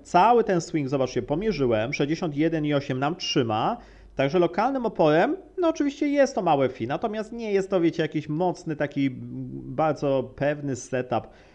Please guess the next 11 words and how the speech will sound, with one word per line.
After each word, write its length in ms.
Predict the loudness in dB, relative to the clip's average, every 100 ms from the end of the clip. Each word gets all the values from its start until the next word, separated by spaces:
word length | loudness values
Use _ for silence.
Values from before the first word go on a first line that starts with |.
| -20 -14
pod 180 | -12 -6
kątem 420 | -6 -4 -6 -6
wejścia. 460 | -4 0 0 0 -4
Oczywiście 320 | -4 -4 -4
moim 260 | -4 -6
zdaniem, 440 | -6 -2 -2 -4 -8
także 280 | -8 -4 -4
ja 120 | -4
tego 220 | -4 -6
nie 160 | -4 -4
rozgrywam, 480 | -4 -4 -4 -4